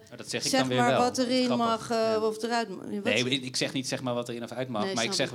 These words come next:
Speaker 1: wel, en als er iets is wat om de een of andere manier niet fijn voelt voor
Speaker 2: Oh,
Speaker 1: je,
Speaker 2: ja.
Speaker 1: geef het aan, want dan blijf je er niet mee zitten. Ik, dat zou ik vervelend vinden.
Speaker 2: Ja,
Speaker 1: Kijk,
Speaker 2: ik
Speaker 1: dat zou,
Speaker 2: wil,
Speaker 1: dat
Speaker 2: wil
Speaker 1: zou
Speaker 2: nog
Speaker 1: ik niet
Speaker 2: niet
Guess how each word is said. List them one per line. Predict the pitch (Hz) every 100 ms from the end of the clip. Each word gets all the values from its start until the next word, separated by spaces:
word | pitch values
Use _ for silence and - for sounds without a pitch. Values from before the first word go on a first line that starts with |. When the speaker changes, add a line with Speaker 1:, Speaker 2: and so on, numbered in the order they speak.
| 123
Speaker 1:
wel, | 120 120
en |
als | 123 139 139
er |
iets | 123 123
is | 135 135 - -
wat | 117 113
om | 117
de | 110
een | 131
of | 123
andere | 123 113
manier | 113 110 110 104 101 - - - _
niet | - 113 -
fijn | 117 127 151
voelt | 165 175
voor | - 156
Speaker 2:
Oh, | 151
Speaker 1:
je, |
Speaker 2:
ja. | 151
Speaker 1:
geef | 165 156 147
het | 127 -
aan, | 156 120 95
want | 101
dan | 107
blijf | 113 110
je | 107
er | 120
niet | 101
mee | 104
zitten. | 104 156 98 - - - - _
Ik, | - 113 -
dat | 127 123
zou | 127 110
ik |
vervelend | - - 147 117 -
vinden. | 175 160
Speaker 2:
Ja, |
Speaker 1:
Kijk, | 190 175
Speaker 2:
ik |
Speaker 1:
dat |
zou, | 208 214
Speaker 2:
wil, | 247
Speaker 1:
dat | 247
Speaker 2:
wil | 269
Speaker 1:
zou | 254
Speaker 2:
nog | 240
Speaker 1:
ik |
niet |
Speaker 2:
niet | 285